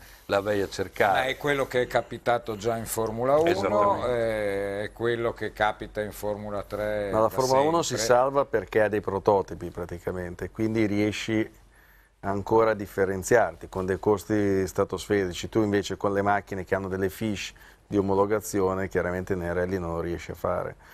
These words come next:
Speaker 2: Eh, Matteo, puoi restare in linea, noi andiamo in pausa pubblicitaria, poi riprendiamo subito con te e proseguiamo la nostra chiacchierata sui rally.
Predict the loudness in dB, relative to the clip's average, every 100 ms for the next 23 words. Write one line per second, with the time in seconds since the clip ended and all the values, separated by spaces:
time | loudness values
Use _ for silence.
0 | -20 -6 0 0 0 -2 0 2 4 4
1 | 4 4 4 2 -2 2 2 0 -2 -2
2 | 0 0 2 0 4 4 2 -4 0 2
3 | 4 0 0 0 0 2 0 4 4 4
4 | 0 4 4 4 0 0 4 4 2 -6
5 | -4 -4 -2 -2 -2 -4 0 2 4 2
6 | 0 -4 -6 -6 -6 0 0 2 2 2
7 | 2 0 0 0 -2 -4 -4 -2 0 0
8 | 0 -4 -4 -4 -4 -6 -8 -14